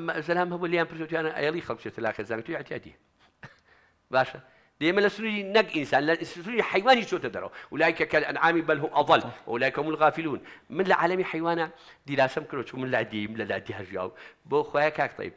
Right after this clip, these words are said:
کەڵەشێرێ قبوڵ ناکا کەڵەشێری کە بێتە لای، مەگەر دەسەڵاتی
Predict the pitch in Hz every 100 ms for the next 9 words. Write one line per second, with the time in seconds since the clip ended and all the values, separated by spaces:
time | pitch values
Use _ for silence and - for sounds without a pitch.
0 | - - - 135 127 - 156 156 143 160
1 | 127 107 98 101 107 98 101 98 98 95
2 | 101 113 117 117 - - 123 120 117 113
3 | 120 127 135 98